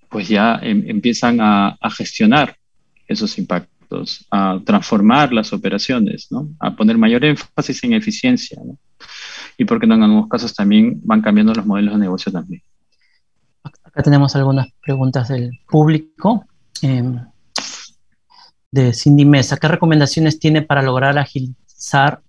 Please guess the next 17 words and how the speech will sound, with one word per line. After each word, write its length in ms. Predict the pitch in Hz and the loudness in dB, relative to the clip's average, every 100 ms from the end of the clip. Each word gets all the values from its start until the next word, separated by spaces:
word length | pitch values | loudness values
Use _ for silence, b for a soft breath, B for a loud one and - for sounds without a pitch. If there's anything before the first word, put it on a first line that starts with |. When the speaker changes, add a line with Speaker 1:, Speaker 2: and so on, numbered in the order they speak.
| _ _ _ | _ _ _
Speaker 2:
la 140 | 165 139 | 0 2
ruta 400 | 131 156 - 170 | 4 2 0 -8
hacia 360 | - 135 - 135 | -4 -6 -2 -2
la 100 | 123 | -2
sostenibilidad 720 | 127 _ 135 127 135 151 - | -8 _ 0 2 2 2 0
en 120 | 160 | -4
su 100 | 127 | -4
etapa 320 | 131 139 - 139 | -2 -2 0 0
inicial? 580 | 127 110 - 110 107 _ _ _ _ _ _ _ | 0 -2 -2 -2 -4 _ _ _ _ _ _ _
¿Qué 140 | - 160 | 0 2
les 180 | 160 170 | 2 0
ap-, 140 | 165 _ | -4 _
qué 80 | 151 | 0
lecciones 400 | 156 151 160 156 | 0 0 0 0
aprendidas 520 | 147 131 139 143 139 | -2 0 2 2 0
puede 260 | - 135 - | -2 -2 -2
compartir? 560 | 123 117 110 117 110 | -4 -4 -6 -8 -10